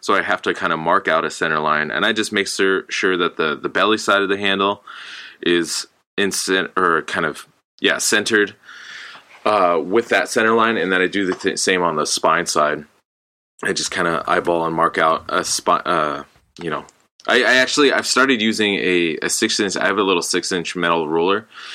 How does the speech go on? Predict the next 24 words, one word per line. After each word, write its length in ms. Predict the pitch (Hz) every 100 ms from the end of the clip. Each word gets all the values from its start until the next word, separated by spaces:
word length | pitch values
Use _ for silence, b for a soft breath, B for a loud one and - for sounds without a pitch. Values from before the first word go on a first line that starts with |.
| B B
and 100 | 90
that, 200 | - 82
that 200 | 90 -
helps 240 | 95 87
kind 180 | - 90
of 200 | 85 - B B B B
extend 720 | 92 - - 107 98 95 95 - -
the 120 | 92
spine 540 | - - 95 90 90 85
into 380 | 87 101 95
the 120 | 90 82
handle 340 | 85 82 92
so 180 | - 82
I 60 | 80
can 140 | 85
just 260 | 80 - 80
mark 280 | 82 82
out 160 | 78 76
the 60 | 80
center 280 | 90 82
line 240 | 87 87 87
and 100 | 82
the 60 | 76
s-, 160 | -